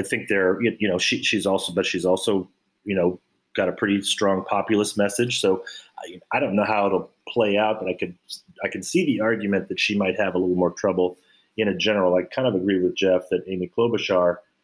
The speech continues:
uh, makes some sense for just the sort of cultural and demographic reasons. Most of these counties that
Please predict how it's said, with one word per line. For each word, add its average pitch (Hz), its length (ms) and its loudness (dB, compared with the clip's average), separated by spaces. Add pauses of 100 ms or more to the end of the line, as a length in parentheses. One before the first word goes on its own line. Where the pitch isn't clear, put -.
(340)
uh, 92 340 0
makes 110 360 0
some 87 140 -2
sense - 640 -2 (180)
for 95 580 4
just 110 260 -4
the - 180 0 (260)
sort 87 160 -4
of 85 60 -10 (100)
cultural 101 460 -2
and 87 120 0
demographic 92 580 0 (100)
reasons. 92 520 0
Most 127 280 2
of 143 80 2
these 110 180 0
counties 113 480 0
that 95 160 -4